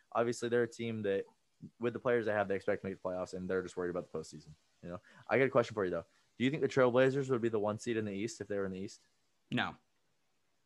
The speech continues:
Speaker 2: I know their record right now, they're eighteen and ten, so they'd be half a game back.
Speaker 1: Yeah.
Speaker 2: Uh,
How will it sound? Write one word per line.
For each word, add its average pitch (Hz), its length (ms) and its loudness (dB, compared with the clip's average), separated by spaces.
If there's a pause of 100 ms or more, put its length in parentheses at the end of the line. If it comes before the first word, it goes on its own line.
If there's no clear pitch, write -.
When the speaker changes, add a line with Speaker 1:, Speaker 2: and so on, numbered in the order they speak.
(960)
Speaker 2:
I 143 100 6
know 160 140 10
their 165 120 10
record 151 280 8
right 143 100 10
now, 139 120 6
they're 127 100 4
eighteen 131 260 2
and 123 100 0
ten, 120 220 0
so 120 140 -2
they'd 113 140 0
be 117 200 2
half 113 240 -2
a - 20 -10
game 110 220 -4
back. 107 320 -4 (360)
Speaker 1:
Yeah. 117 260 4 (200)
Speaker 2:
Uh, 139 380 10